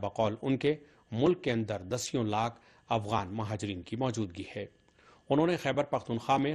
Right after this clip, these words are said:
قیام امن کے لیے صوبائی حکومت کی بھی بھرپور کوششوں پر زور دیا۔ انہوں نے اسی کے ساتھ یہ بھی کہا کہ صوبائی حکومت کی تمام تر کوششوں کے باوجود قومی مفادات کی بنیاد پر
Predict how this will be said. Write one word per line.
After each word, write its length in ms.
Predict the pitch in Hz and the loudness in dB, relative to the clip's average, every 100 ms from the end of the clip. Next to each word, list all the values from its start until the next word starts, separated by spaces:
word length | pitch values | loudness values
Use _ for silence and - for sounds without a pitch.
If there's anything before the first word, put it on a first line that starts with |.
| - | 0
قیام 240 | 120 110 113 | 0 0 0
امن 140 | 127 | 0
کے 120 | 151 131 | 0 0
لیے 220 | 123 151 - - - | 0 -2 -6 -20 -8
صوبائی 400 | - 135 139 135 | 0 4 4 2
حکومت 400 | 113 131 139 135 | -2 -2 -2 -2
کی 120 | 120 | -6
بھی 200 | 98 95 - _ _ | -6 -10 -16 _ _
بھرپور 380 | 113 120 - 127 | -4 -4 -2 -2
کوششوں 440 | - 123 - 147 | 0 -2 0 -2
پر 180 | 147 147 | 2 0
زور 300 | 123 113 95 | 2 -2 -4
دیا۔ 240 | 85 95 95 - _ _ - - - | -6 -10 -10 -14 _ _ -20 -20 2
انہوں 180 | 147 175 | 4 4
نے 80 | |
اسی 160 | 175 151 | 0 -2
کے 60 | 131 | 2
ساتھ 280 | 139 120 | 2 4
یہ 80 | 127 | 2
بھی 100 | 156 | 0
کہا 260 | 147 127 151 - - _ | 0 -2 -2 -10 -20 _
کہ 80 | 135 | 0
صوبائی 400 | - 123 123 110 | 2 2 2 0
حکومت 380 | - 135 139 | -2 -2 -2
کی 100 | - | -4
تمام 360 | 143 123 120 127 | -2 0 0 0
تر 160 | 127 - | -2 -2
کوششوں 420 | 123 113 123 147 | -4 -4 -2 0
کے 100 | 139 | 4
باوجود 420 | 131 135 143 160 - - _ - | 4 4 2 -2 -8 -20 _ 4
قومی 340 | 131 147 165 | 4 6 2
مفادات 540 | 139 113 113 113 123 | 0 0 0 2 0
کی 100 | - | 0
بنیاد 300 | 107 107 123 135 | -4 0 -2 0
پر 140 | 151 | -2